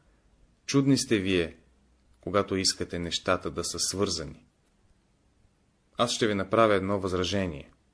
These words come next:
Когато вие ядете, храната у вас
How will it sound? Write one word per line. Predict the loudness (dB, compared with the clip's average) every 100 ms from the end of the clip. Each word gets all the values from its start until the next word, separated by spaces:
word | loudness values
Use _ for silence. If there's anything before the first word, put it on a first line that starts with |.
| _ _ _ _ _ _ _ _ _ -16
Когато | -2 0 0 0
вие | 2 2 2 0
ядете, | 2 4 2 0 -8 -12 _ -20 -20 _ _ _ _
храната | -2 2 4 4 4
у | 0 4
вас | 4